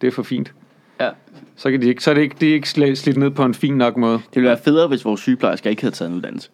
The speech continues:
Speaker 3: og bare kom ud
Speaker 1: <laughs> Ja.
Speaker 3: af niende klasse og begyndte at stikke i os med deres nåle. Det ville være fedt.
Speaker 1: Ja.
Speaker 3: Åh.
Speaker 1: Ja, men det er, øh, det, men det, øh, det er mærkeligt.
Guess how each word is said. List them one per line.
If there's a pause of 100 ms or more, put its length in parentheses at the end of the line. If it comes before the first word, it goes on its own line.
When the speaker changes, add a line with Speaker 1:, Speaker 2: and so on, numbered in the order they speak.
(140)
Speaker 3:
og
bare
kom
ud (260)
Speaker 1:
<laughs>
Ja.
Speaker 3:
af
niende
klasse
og
begyndte
at
stikke
i
os (100)
med
deres
nåle. (460)
Det
ville
være
fedt. (360)
Speaker 1:
Ja. (1800)
Speaker 3:
Åh.
Speaker 1:
Ja,
men
det
er,
øh, (520)
det,
men
det, (180)
øh, (840)
det
er
mærkeligt.